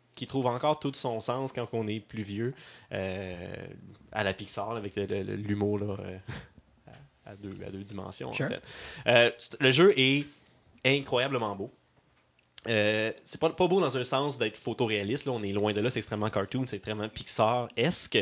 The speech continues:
Speaker 1: justement, mais dans la richesse des couleurs, des éclairages, dans la, la quantité puis la qualité des effets visuels qui remplissent l'écran, c'est vraiment impressionnant. Là, toutes les fois qu'on brise les, euh, les caisses, on ramasse des petits, des écrous qui, qui, qui volent puis qui tournent en, en tourbillon, c'est attiré par le personnage, c'est l'équivalent de, de l'argent un petit peu dans, dans ce jeu-là.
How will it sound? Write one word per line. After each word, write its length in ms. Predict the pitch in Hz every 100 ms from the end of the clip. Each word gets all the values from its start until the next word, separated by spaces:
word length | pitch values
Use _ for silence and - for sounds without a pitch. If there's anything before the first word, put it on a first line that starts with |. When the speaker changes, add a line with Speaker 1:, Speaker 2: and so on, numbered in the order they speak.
| - - -
Speaker 1:
justement, 400 | 113 - 113 131 160 -
mais 60 | 123
dans 100 | 123
la 100 | 123
richesse 220 | 123 156
des 80 | 139
couleurs, 340 | - 123 139 147
des 160 | 113
éclairages, 600 | 110 110 107 117 127 131
dans 140 | 110 107
la, 260 | 104 104
la 140 | 101 104
quantité 380 | 151 143 -
puis 100 | 226
la 80 | 127
qualité 580 | 117 - 202 180 147 190
des 140 | 160 127
effets 160 | 123
visuels 440 | 127 113 113 135 139
qui 80 |
remplissent 340 | 113 110 117 -
l'écran, 340 | 107 104 117 - -
c'est 100 | -
vraiment 160 | 104 113
impressionnant. 480 | 113 104 101 101 104
Là, 100 | 104
toutes 140 | 131
les 100 | 131
fois 140 | 135
qu'on 180 | 135 117
brise 320 | 104 110 117
les, 280 | 107 101 98
euh, 160 | 98 95 - - - 110
les 160 | 107 98
caisses, 500 | - 120 131 147 127
on 60 |
ramasse 240 | 104 107 110
des 80 |
petits, 160 | 104 -
des 240 | 110 107
écrous 280 | 113 117 127
qui, 240 | 127 110 98
qui, 200 | - 107 -
qui 200 | - 113
volent 360 | 107 113 123
puis 120 | 127
qui 80 | -
tournent 180 | 120 113
en, 160 | 104 104
en 60 |
tourbillon, 340 | 104 110 101 131
c'est 140 | -
attiré 180 | 110 131
par 100 | 123
le 60 | 104
personnage, 460 | 107 107 104 147
c'est 60 | 110
l'équivalent 360 | 95 104 104
de, 220 | 110 95 95
de 100 | 104
l'argent 280 | 101 101
un 80 | 113
petit 100 | 120
peu 80 | 113
dans, 180 | 104 95
dans 160 | 98 104
ce 100 | 104
jeu-là. 380 | 98 101 127